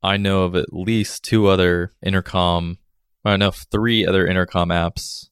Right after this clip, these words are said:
or, like, products built on Intercom that either were or are six figures.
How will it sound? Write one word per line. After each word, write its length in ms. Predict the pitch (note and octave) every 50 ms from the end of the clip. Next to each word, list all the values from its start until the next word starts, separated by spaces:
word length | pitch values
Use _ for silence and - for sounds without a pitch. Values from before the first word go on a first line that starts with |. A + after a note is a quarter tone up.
| _ -
or, 180 | - E2 F2 E2+
like, 160 | E2 E2 - _ _ _ _ _ _ _ -
products 680 | - - G2+ F#2 F2 E2+ E2+ - - - - - - _ _ _ _ _ -
built 220 | G#2 G2 G2 -
on 120 | G2 F2+ F2+
Intercom 540 | F2 F2+ F2+ - - E2+ E2 E2 E2+ F2+ - _ _ _ _ _ _ _ _ _ _ _ _ _
that 420 | - - F#2+ F#2+ F2+ F2 F2 E2+ - _ _ _ _ _ _ _ _ _ _ _ _
either 380 | - F2+ E2+ F2 E2+ E2+ E2
were 400 | D#2+ F2 G2 G#2+ G#2+ G#2 G#2 G#2 -
or 220 | - F2+ E2 -
are 260 | - F2 F2 F2 E2+
six 300 | - - - - - -
figures. 560 | - - E2+ E2 E2 F2 F2+ - - - -